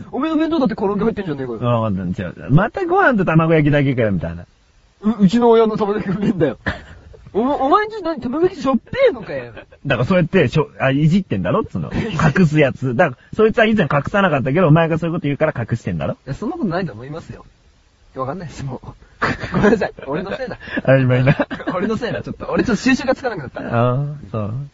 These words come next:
Speaker 2: なんでこんな話したの？
Speaker 1: あなたがなんかもうちょっと伸ばしたいみたいな。
Speaker 2: 伸ばしたのっつうのよ。
Speaker 1: あ、本当に？
Speaker 2: うん。
Speaker 1: 楽しいのって。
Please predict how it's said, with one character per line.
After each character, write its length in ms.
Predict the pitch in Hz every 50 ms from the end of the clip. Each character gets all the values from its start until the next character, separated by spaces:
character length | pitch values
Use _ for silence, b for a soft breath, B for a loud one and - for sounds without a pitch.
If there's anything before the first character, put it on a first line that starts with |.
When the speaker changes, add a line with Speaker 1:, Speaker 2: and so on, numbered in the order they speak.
| _ _ _ -
Speaker 2:
な 260 | 151 147 147 156 160
ん 40 | 143
で 60 | 107
こ 100 | 90 104
ん 40 | 98
な 80 | 95
話 260 | 92 87 98 98 - 87
し 40 |
た 100 | - -
の？ 100 | 78 95 - _ _ _ _ _ _ _ _ - - _ - -
Speaker 1:
あ 100 | 127 165
な 140 | 208 247 254
た 100 | - -
が 80 | -
な 140 | - - 220
ん 40 | 170
か 60 | -
も 120 | 165 196 214
う 40 |
ち 60 | - 165
ょ 20 |
っ 20 | 180
と 40 | 156
伸 120 | 143 151
ば 120 | 185 220
し 100 | - - -
た 120 | - 294
い 60 | 240
み 80 | 196 165
た 120 | - -
い 60 | 139 127
な。 120 | 120 - b b b b b b b b -
Speaker 2:
伸 140 | 170 180 180
ば 120 | 233 381
し 60 | -
た 100 | 453 427
の 80 | 330 196
っ 40 | 143
つ 100 | 143 175
う 20 |
の 140 | 175 160 131
よ。 160 | 107 98 117
Speaker 1:
あ、 60 | 151
本 120 | 151 143 -
当 60 | 180
に？ 100 | 277 - -
Speaker 2:
う 40 | -
ん。 40 | 120
Speaker 1:
楽 140 | 113 104 101
し 60 | 87
い 80 | - 339
の 100 | 208 131
っ 40 | -
て。 200 | _ - 113